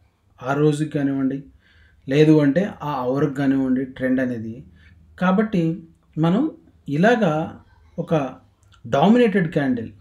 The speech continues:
మనం సింపుల్ మాటలు, సింపుల్గా మనం discuss చేసుకుంటే ఎవరు dominate చేస్తూ ఉన్నారు. So, ఇక్కడ bears ఉన్నారు. ఈ క్యాండిల్‌లో వాళ్ళు ఫుల్గా అమ్మటానికి try చేశారు,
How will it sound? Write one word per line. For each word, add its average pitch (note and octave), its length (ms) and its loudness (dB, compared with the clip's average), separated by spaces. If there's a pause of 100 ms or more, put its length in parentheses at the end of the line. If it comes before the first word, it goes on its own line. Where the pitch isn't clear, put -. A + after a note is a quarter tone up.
(720)
మనం B2+ 220 -6
సింపుల్ C3 400 -2
మాటలు, D3+ 420 -2
సింపుల్గా D3 480 -2
మనం C#3 300 -2
discuss B2+ 320 -6
చేసుకుంటే C3+ 440 -10 (540)
ఎవరు E3+ 280 6
dominate F3 480 8
చేస్తూ C3+ 320 -2
ఉన్నారు. A2+ 320 -8 (520)
So, A3+ 180 2
ఇక్కడ G#3+ 200 2 (720)
bears F3+ 360 6
ఉన్నారు. C#3 280 0
ఈ D3+ 160 -6
క్యాండిల్‌లో F3 540 2
వాళ్ళు G3 300 0 (360)
ఫుల్గా D3 400 -4
అమ్మటానికి C#3 560 -6
try D3+ 200 -4
చేశారు, A#2+ 360 -6